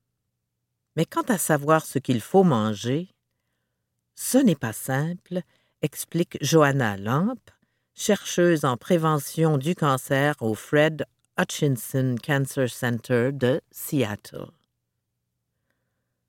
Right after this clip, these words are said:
De nombreuses études sur la nutrition dépendent du fait que les personnes se souviennent avec précision de ce qu'elles ont consommé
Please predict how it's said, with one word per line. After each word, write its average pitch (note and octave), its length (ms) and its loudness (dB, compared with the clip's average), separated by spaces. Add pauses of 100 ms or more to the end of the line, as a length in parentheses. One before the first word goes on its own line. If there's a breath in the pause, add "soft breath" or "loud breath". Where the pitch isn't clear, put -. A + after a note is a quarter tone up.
(220)
De D#3+ 120 6
nombreuses G3+ 480 4
études D#3+ 400 0
sur C#3 220 -2
la B2+ 100 0
nutrition C3 800 -4
dépendent A3 560 0
du B2 300 -8
fait G#3 340 -2
que - 160 -4
les B2+ 180 0
personnes G#3 480 0
se - 180 -4
souviennent D#3 520 -4
avec A#2+ 340 -6
précision E3+ 800 -2
de C#3 140 -2
ce - 160 -8
qu'elles B2 400 -2
ont C#3+ 180 -2
consommé B2+ 760 -2